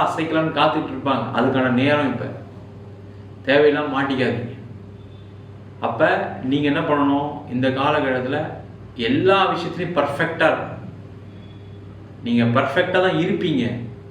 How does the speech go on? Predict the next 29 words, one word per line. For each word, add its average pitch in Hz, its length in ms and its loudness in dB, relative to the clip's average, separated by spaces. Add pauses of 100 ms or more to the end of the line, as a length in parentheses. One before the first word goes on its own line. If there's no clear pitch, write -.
(300)
ஆனா 147 360 2
இந்த 135 200 2
நேரம் 185 540 4
சரியில்லாதனால 156 640 4
ஏதோ 139 240 2
ஒரு 175 200 2
தவறு 143 240 4
பண்ணி 123 240 0
அதுக்காக 151 320 4
காத்துக்கிட்டே 143 420 2
இருப்பாங்க. - 300 -4 (680)
அதனால 127 400 4
ஒரு 139 160 4
வேலை 139 300 6
இழப்பு, 131 400 2
அதனால 139 360 2
ஒரு 131 100 4
பிரச்சனை 123 460 -2 (1300)
வரத்துக்கான 131 500 2
வாய்ப்பு 127 380 2
உண்டு. 117 360 -2
அதே 131 100 0
மாதிரி 156 180 0
ரொம்ப 170 420 2
சுயமரியாதை 156 960 2
எதிர்பார்க்கக்கூடியவர்கள் 135 760 -2
சிம்ம 123 280 -2
ராசி 120 240 -2
என்பவர்கள். 117 400 -8